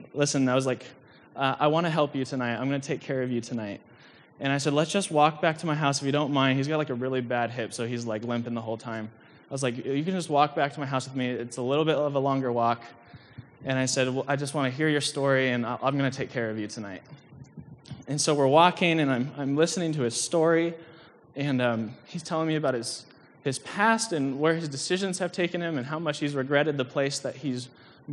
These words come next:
been in. And, um, immediately the passage in Matthew twenty-five, at the very end of Matthew's gospel, where Jesus goes, um, where he, he's, he's separating the, the sheep from the goat. And,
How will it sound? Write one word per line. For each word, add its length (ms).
been 220
in. 380
And, 320
um, 360
immediately 520
the 100
passage 520
in 120
Matthew 320
twenty-five, 640
at 160
the 80
very 300
end 160
of 120
Matthew's 360
gospel, 440
where 120
Jesus 360
goes, 480
um, 460
where 180
he, 180
he's, 320
he's 180
separating 540
the, 180
the 80
sheep 320
from 160
the 80
goat. 320
And, 140